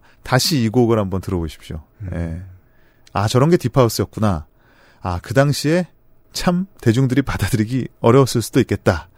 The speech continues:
Speaker 1: 이런 생각을 하실 수도 있을 것 같아요.
Speaker 2: 밖에서 윤세민 에디터가 설명을 덧붙여줬는데요. 뮤직비디오에 계속해서 모기가 알짱댄대요.
Speaker 1: 맞아요.
Speaker 2: 네.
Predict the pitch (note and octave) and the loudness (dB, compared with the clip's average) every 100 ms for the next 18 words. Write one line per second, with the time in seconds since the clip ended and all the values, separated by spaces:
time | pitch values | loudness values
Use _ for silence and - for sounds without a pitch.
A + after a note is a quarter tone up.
0 | - - - A2 A2 A2 A2 G2+ G2+ A2+ | -20 -20 -6 -2 -2 -2 -4 -6 -6 -4
1 | C3+ - A2+ - - - - - - - | -6 -4 -8 -8 -10 -12 -14 -20 -20 -20
2 | - A#2 - B2 C3+ A2+ - - A2+ A#2 | -8 -4 0 4 4 2 -6 -4 0 2
3 | C3 A#2+ A2+ A2 G#2+ G2+ - _ - - | 4 4 2 2 2 -2 -10 _ -6 0
4 | D3 C3+ A2+ G2+ G2+ G2 F#2 E2+ E2+ A2+ | 2 4 2 0 -2 -2 -2 -2 -2 -4
5 | F#2+ - G2+ B2+ - B2 G#2+ G2+ F#2+ F2+ | -4 -2 0 0 2 2 2 2 0 -2
6 | F2+ B2 C#3+ F#2 _ _ _ _ _ _ | -4 -4 -4 -6 _ _ _ _ _ _
7 | _ - A2 - D#3+ F#2 A2+ D#3 C#3 G2 | _ -14 -10 -6 -6 -6 -10 0 0 2
8 | G#2+ G2 F2 F2+ D#3 - - F2+ D#2+ D#2+ | -4 -6 -6 -4 -4 -6 -6 -6 -6 -8
9 | E2 - - A2 | -12 -10 -2 0